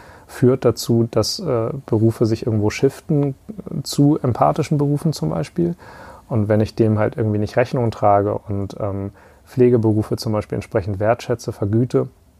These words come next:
oder durch halt irgendwie so ein Grundeinkommen oder Ähnliches ermögliche, ähm, dass wir dann gesellschaftlich ein Problem kriegen werden.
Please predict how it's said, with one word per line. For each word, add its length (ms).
oder 240
durch 380
halt 260
irgendwie 400
so 120
ein 80
Grundeinkommen 480
oder 120
Ähnliches 280
ermögliche, 640
ähm, 280
dass 180
wir 60
dann 140
gesellschaftlich 520
ein 60
Problem 400
kriegen 320
werden. 240